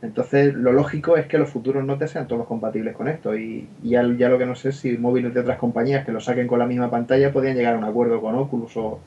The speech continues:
o con Samsung, no sé, vete a saber. Pero yo creo que la, la limitación más grande va a ser el tamaño de la pantalla, desde luego. O sea, no, para un móvil con una pantalla de cinco o, o cinco y poco, más pequeña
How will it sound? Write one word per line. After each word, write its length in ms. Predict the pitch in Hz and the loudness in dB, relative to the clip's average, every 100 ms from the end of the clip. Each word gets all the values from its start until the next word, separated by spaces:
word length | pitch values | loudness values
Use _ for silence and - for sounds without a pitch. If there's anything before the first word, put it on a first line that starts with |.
| - | -6
o 100 | - | 0
con 160 | 113 104 | 2 0
Samsung, 400 | - 156 147 120 | 0 -2 -2 -4
no 100 | 117 | -4
sé, 180 | - 120 | -2 0
vete 180 | 120 120 | 0 -2
a 60 | |
saber. 260 | - 117 123 - - - _ _ | -4 -4 -4 -10 -20 -20 _ _
Pero 260 | 135 123 117 | 4 6 4
yo 160 | 120 | 2
creo 140 | 139 143 | 2 2
que 80 | 143 | 2
la, 140 | 127 | 2
la 140 | 123 | 2
limitación 460 | 120 127 127 - 151 | 0 0 0 0 2
más 100 | 156 | 2
grande 200 | 151 170 | 0 0
va 80 | 175 | -2
a 20 | |
ser 120 | - 117 | 0 -4
el 60 | |
tamaño 260 | - 120 113 | -2 -2 -2
de 60 | |
la 100 | 107 | -6
pantalla, 380 | 104 104 131 123 | -8 -6 -4 -2
desde 160 | 107 107 | -2 -4
luego. 180 | 127 117 | -4 -4
O 40 | |
sea, 140 | 131 120 | -4 -4
no, 100 | 117 | -2
para 220 | - 117 | 0 2
un 120 | 131 | 2
móvil 260 | 143 143 135 | 4 4 4
con 120 | 131 | 2
una 180 | 135 131 | 2 2
pantalla 380 | 127 131 135 | 0 2 4
de 80 | 123 | 4
cinco 340 | 120 139 135 127 | 2 -4 0 0
o, 560 | 123 - 117 113 117 - - _ _ | 0 -2 -2 -4 -6 -12 -20 _ _
o 100 | - | -12
cinco 280 | - 139 120 | -2 0 2
y 40 | |
poco, 300 | 117 135 143 | 2 0 0
más 140 | 131 123 | -2 -4
pequeña 640 | 120 120 135 151 131 - | -4 -4 -2 -4 -4 -6